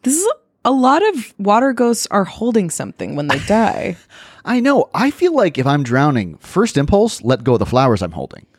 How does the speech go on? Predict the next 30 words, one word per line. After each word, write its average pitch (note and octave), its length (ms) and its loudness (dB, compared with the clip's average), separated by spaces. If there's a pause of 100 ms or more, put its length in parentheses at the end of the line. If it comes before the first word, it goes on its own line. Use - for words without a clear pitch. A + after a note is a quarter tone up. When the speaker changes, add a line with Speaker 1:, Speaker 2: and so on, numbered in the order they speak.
(580)
Speaker 1:
That's F#3+ 160 -4
so F#3+ 140 0
funny. F3 240 0
My E3 220 -2
impulse E3+ 340 -4
would D#3 100 -6
be D#3+ 80 -4
grab D3+ 340 -4
flowers, D3+ 600 -4
but - 140 2
that's B3+ 200 2
always A3 240 2
my G#3+ 160 2
impulse. E3+ 580 -2
Speaker 2:
<laughs> - 80 -16
Well, G3 240 2
and F#3+ 200 0
this C#4+ 120 -2
is C4 120 0
what F3+ 140 2
I'm E3 100 4
a E3 40 0
little D#3+ 140 2
confused E3+ 340 0
about G#2 200 0
with F2+ 80 -10
this F#2+ 120 -6
story D#2+ 520 -6
is, C3 360 2 (240)
uh, - 80 -2